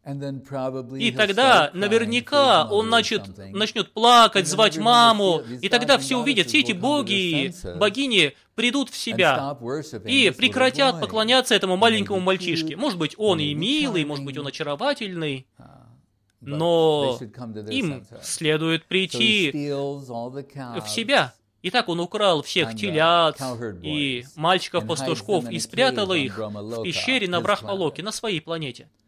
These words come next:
Speaker 1: Hey, then he's
Speaker 2: И
Speaker 1: thinking,
Speaker 2: тогда
Speaker 1: like,
Speaker 2: он
Speaker 1: "Now let's
Speaker 2: посмотрел:
Speaker 1: see".
Speaker 2: "Так, сейчас давайте-ка
Speaker 1: Probably
Speaker 2: посмотрим".
Speaker 1: crying,
Speaker 2: Наверняка он
Speaker 1: crying
Speaker 2: плачет,
Speaker 1: mom
Speaker 2: зовёт
Speaker 1: and
Speaker 2: маму и
Speaker 1: father.
Speaker 2: так далее.
Speaker 1: And he looks back and he
Speaker 2: Он
Speaker 1: sees
Speaker 2: вернулся назад и
Speaker 1: all
Speaker 2: увидел,
Speaker 1: the
Speaker 2: что
Speaker 1: cows
Speaker 2: все
Speaker 1: were there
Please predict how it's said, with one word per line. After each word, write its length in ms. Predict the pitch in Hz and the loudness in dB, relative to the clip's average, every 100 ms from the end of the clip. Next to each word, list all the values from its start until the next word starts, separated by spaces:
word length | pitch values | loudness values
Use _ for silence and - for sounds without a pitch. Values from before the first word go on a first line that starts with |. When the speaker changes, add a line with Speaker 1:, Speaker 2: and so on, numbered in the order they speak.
| _ _ _ - | _ _ _ -20
Speaker 1:
Hey, 140 | 98 98 | -20 -14
then 200 | 104 107 | -12 -8
he's 60 | |
Speaker 2:
И 140 | 127 160 | -2 -2
Speaker 1:
thinking, 40 | |
Speaker 2:
тогда 380 | 170 160 190 208 | -2 0 2 2
Speaker 1:
like, 60 | 190 | 2
Speaker 2:
он 220 | 190 151 | 0 -2
Speaker 1:
"Now 260 | 117 117 117 | -4 -6 -8
let's 180 | 110 110 | -8 -10
Speaker 2:
посмотрел: 460 | 151 170 170 143 | -8 -8 -4 -4
Speaker 1:
see". 160 | 104 104 _ | -6 -14 _
Speaker 2:
"Так, 280 | 170 160 139 | 2 2 2
сейчас 280 | 156 220 170 | 0 -2 2
давайте-ка 400 | 156 240 - 208 | 2 2 0 -2
Speaker 1:
Probably 60 | 127 | -2
Speaker 2:
посмотрим". 420 | 185 175 156 147 | -2 -2 -2 -4
Speaker 1:
crying, 40 | |
Speaker 2:
Наверняка 420 | 165 196 208 247 | -2 -2 -2 0
он 160 | 214 175 | 0 0
Speaker 1:
crying 80 | 120 | -2
Speaker 2:
плачет, 480 | 180 185 180 175 151 | 2 4 4 2 -4
Speaker 1:
mom 40 | |
Speaker 2:
зовёт 280 | 196 220 190 | -4 -4 -4
Speaker 1:
and 40 | |
Speaker 2:
маму 720 | 196 214 208 202 180 170 156 | -2 0 2 0 0 -2 -2
и 60 | 147 | -6
Speaker 1:
father. 20 | |
Speaker 2:
так 140 | 151 | -6
далее. 420 | 147 139 127 123 - _ | -4 -4 -4 -10 -16 _
Speaker 1:
And 200 | - 113 | -10 -8
he 160 | 117 117 113 | -6 -8 -12
looks 360 | 117 135 135 - | -8 -8 -10 -10
back 340 | 123 117 104 | -8 -8 -10
and 120 | 113 113 | -6 0
he 20 | |
Speaker 2:
Он 220 | 196 175 | 2 2
Speaker 1:
sees 220 | 123 110 | -4 -6
Speaker 2:
вернулся 400 | 165 202 214 220 | -4 -2 -4 -4
назад 280 | 220 269 254 | -2 0 0
и 40 | 208 | 0
Speaker 1:
all 60 | 202 | -2
Speaker 2:
увидел, 320 | 269 220 156 | 0 0 0
Speaker 1:
the 40 | |
Speaker 2:
что 180 | - 185 | -2 -4
Speaker 1:
cows 60 | 127 | -2
Speaker 2:
все 360 | 120 254 233 147 | -2 2 4 2
Speaker 1:
were 40 | |
there 300 | 92 90 98 | -2 -10 -14